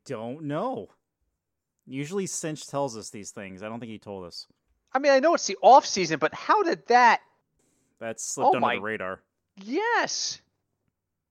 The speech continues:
Speaker 2: No, it's a one-year deal.
Speaker 1: Hmm.
Speaker 2: And it was two months ago. How did I not hear about this?
Speaker 1: <laughs> We'll blame
Speaker 2: Oh my
Speaker 1: our,
Speaker 2: God.
Speaker 1: we'll blame our social media manager.
Speaker 2: I,
Speaker 1: Yeah.
Speaker 2: I, no, I'll,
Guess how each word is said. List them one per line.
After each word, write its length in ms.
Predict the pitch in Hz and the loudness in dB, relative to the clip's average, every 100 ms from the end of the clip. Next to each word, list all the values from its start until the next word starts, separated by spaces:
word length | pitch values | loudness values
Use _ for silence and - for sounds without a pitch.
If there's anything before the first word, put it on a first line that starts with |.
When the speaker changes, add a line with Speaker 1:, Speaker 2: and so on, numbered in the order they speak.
| _ | _
Speaker 2:
No, 200 | 156 190 | 0 0
it's 100 | 180 | 2
a 60 | 160 | 2
one-year 480 | 147 180 214 220 208 | 6 4 4 0 0
deal. 480 | 185 254 160 110 - _ _ _ _ _ | 2 6 6 4 -8 _ _ _ _ _
Speaker 1:
Hmm. 120 | 196 170 _ _ _ _ | -10 -10 _ _ _ _
Speaker 2:
And 120 | 196 208 | 4 8
it 80 | |
was 180 | 202 196 | 8 6
two 280 | - 302 320 | 8 10 12
months 340 | 254 311 - | 12 10 8
ago. 420 | 220 185 165 131 - | 2 8 8 8 6
How 200 | 233 494 | 10 10
did 220 | 466 381 - | 10 8 8
I 80 | 349 214 233 | 4 6 8
not 260 | 269 262 151 | 8 6 8
hear 180 | 339 440 311 | 10 12 10
about 380 | - 330 - | 10 6 6
this? 400 | - - - - 190 | -2 -2 -2 -4 -6
Speaker 1:
<laughs> 40 | - 170 _ 151 _ - _ _ _ - | -6 -16 _ -20 _ -20 _ _ _ -8
We'll 100 | 143 | -6
blame 220 | 143 160 | 0 10
Speaker 2:
Oh 140 | 180 170 | 12 12
my 60 | 131 | 10
Speaker 1:
our, 60 | 120 | 8
Speaker 2:
God. 280 | 143 131 143 | 8 8 6
Speaker 1:
we'll 100 | 143 | 2
blame 280 | 165 165 | 2 2
our 160 | 151 127 | 2 0
social 420 | - 131 117 117 | -2 -6 -6 -8
media 400 | 104 104 98 98 | -10 -10 -8 -8
manager. 520 | 95 95 90 85 87 80 _ _ - | -8 -10 -12 -12 -16 -20 _ _ -2
Speaker 2:
I, 400 | 160 180 - 160 | 2 2 2 -4
Speaker 1:
Yeah. 180 | 160 156 | -4 -6
Speaker 2:
I, 40 | 156 | -6
no, 120 | 156 156 | -6 2
I'll, 200 | 165 | 2